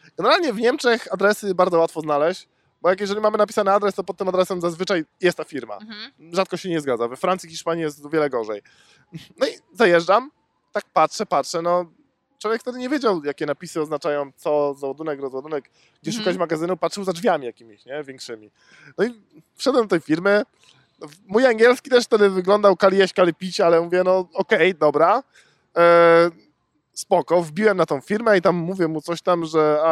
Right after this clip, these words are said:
Speaker 1: I have, e, shipment
Speaker 2: Something
Speaker 1: from
Speaker 2: for
Speaker 1: Po-,
Speaker 2: you.
Speaker 1: from Poland,
Speaker 2: <laughs> My
Speaker 1: nie, i
Speaker 2: friend.
Speaker 1: tak dalej. A, a gościu tak popatrzył na mnie i was? I tam po niemiecku, już nie pamiętam jak, to, jak dokładnie, nie chcę kaleczyć, że on nic nie rozumie, nie?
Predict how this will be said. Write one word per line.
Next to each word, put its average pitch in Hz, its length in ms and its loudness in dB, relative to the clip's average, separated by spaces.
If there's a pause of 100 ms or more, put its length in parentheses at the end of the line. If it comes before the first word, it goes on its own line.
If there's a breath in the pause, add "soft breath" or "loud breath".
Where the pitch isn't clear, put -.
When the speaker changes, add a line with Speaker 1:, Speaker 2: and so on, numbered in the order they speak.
(120)
Speaker 1:
I - 20 -4
have, 160 220 0
e, 135 960 -4
shipment - 360 -8
Speaker 2:
Something 240 420 0
Speaker 1:
from 170 180 2
Speaker 2:
for 233 100 0
Speaker 1:
Po-, 196 180 2
Speaker 2:
you. 214 200 -8
Speaker 1:
from 196 300 0
Poland, 240 480 6
Speaker 2:
<laughs> - 20 -4
My 233 100 0
Speaker 1:
nie, - 0 -
i 233 40 -6 (220)
Speaker 2:
friend. 214 160 4
Speaker 1:
tak 160 200 2
dalej. 220 380 8 (840 loud breath)
A, 180 180 4
a 185 80 0
gościu 208 280 0
tak 175 180 0
popatrzył 196 320 -6
na 202 100 0
mnie 202 280 2
i 175 60 -4 (1300)
was? - 420 2 (840)
I 226 80 -4
tam 220 200 2
po 208 100 2
niemiecku, 190 400 2
już 165 120 -2
nie 180 100 -4
pamiętam 185 260 -2
jak, 175 100 -4
to, 180 180 0
jak 165 200 -2
dokładnie, 170 400 0
nie 165 160 -4
chcę 160 140 -8
kaleczyć, 185 500 4 (240 soft breath)
że 226 140 2
on 330 80 2
nic 320 140 -4
nie 269 80 2
rozumie, 175 320 -2
nie? 123 180 -12